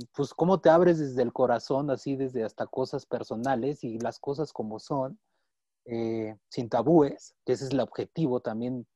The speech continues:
de todo este proyecto, Despertar Conciencia. Y, pues,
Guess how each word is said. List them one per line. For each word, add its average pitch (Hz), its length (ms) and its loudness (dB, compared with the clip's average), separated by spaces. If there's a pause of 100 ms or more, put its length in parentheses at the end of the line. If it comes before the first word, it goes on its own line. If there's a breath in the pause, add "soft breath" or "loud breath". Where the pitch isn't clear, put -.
(160)
de 110 120 -6
todo 131 260 2
este 131 220 -2
proyecto, 117 460 -4
Despertar 113 480 -8
Conciencia. 117 680 -6 (460 soft breath)
Y, 120 240 2
pues, 127 500 4